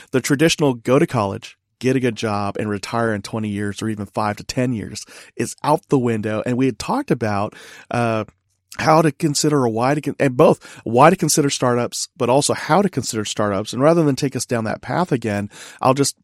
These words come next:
put the episode into the show notes so that people can go to this episode's show notes and find that conversation, really powerful conversation about what criteria to look for, what questions to ask, what are the benefits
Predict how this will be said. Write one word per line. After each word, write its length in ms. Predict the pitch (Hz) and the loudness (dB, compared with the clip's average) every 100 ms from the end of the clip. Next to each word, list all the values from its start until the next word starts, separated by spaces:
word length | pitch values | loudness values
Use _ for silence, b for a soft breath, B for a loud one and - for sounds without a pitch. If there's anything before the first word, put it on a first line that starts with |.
| _ | _
put 260 | - 151 - | 4 4 4
the 300 | 147 127 123 | -2 0 0
episode 460 | 123 123 - 113 104 | -2 -4 -2 -2 -2
into 180 | 113 | -6
the 100 | 110 | -8
show 240 | 107 - 110 | -8 -4 -4
notes 300 | 104 82 - | -4 -4 -6
so 80 | 107 | -6
that 160 | 98 | -6
people 220 | 120 104 | -8 -12
can 120 | 104 113 | -12 -6
go 140 | 107 | -4
to 80 | 101 | -6
this 420 | - 120 180 - | -6 0 2 2
episode's 460 | 135 123 - 110 - | -2 -2 -4 -4 -6
show 220 | 117 104 | -6 -6
notes 340 | 107 104 - - B B B | -6 -8 -10 -12 B B B
and 160 | 107 - | -8 -4
find 280 | 110 107 107 | -2 -2 -2
that 240 | 120 - | -2 -2
conversation, 580 | 127 107 - 107 104 95 | -4 -4 0 0 -2 -6
really 360 | 113 143 151 | 0 2 2
powerful 400 | 127 123 123 127 | 0 -2 -4 -4
conversation 760 | 117 120 110 - 104 101 104 101 - B B B | -8 -8 -8 -6 -8 -6 -8 -8 -10 B B B
about 480 | 104 113 107 101 - - | -2 0 0 -2 -4 -16
what 240 | - 139 147 | 0 2 2
criteria 540 | - 123 113 135 120 | 0 -2 -2 -4 -4
to 60 | 110 | -6
look 220 | 104 101 | -8 -8
for, 320 | - 104 104 | -6 -6 -4
what 200 | 107 131 | -4 -6
questions 520 | - 120 110 - 104 | -6 -6 -4 -6 -8
to 100 | - | -6
ask, 380 | - 101 101 - | -6 -4 -4 -6
what 140 | 123 226 | -6 -4
are 40 | |
the 120 | - - | -6 -8
benefits 580 | 127 143 - 120 - | -6 -6 -4 -4 -4